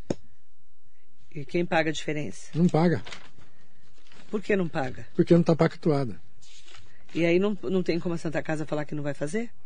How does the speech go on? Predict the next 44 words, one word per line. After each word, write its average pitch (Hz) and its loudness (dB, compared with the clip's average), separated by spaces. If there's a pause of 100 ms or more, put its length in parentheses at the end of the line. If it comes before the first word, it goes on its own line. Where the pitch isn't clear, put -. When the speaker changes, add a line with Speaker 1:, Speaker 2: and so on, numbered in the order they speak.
Speaker 2:
Não 123 2
tem. 117 0
Como 127 2
é 127 2
que - -2
você 156 2
vai 151 4
dizer, 135 6
você 127 2
vai 131 4
mandar 127 4
a 131 6
gestante 127 4
embora 123 2
pra 117 -2
casa? 127 -4 (1500)
Speaker 1:
E 170 -2
aí 175 4
não 190 2
tem 208 4
como, 170 4 (100)
é, 156 2
o - 6
sus, 165 2 (200)
é, 135 0
repassar 151 -2
esse 143 -4
dinheiro? 175 -2 (260)
Speaker 2:
Não. 98 2 (1000)
Eles 107 -2
só 120 2
pagam 113 2
aquilo, 143 0
aquele 127 6
valor 139 8
que 127 -4
tá 143 0
pactuado. - -2 (340)
O 120 -4
que - 4
passou 143 6
disso, 123 0 (460)
não 131 2
Speaker 1:
E, - 8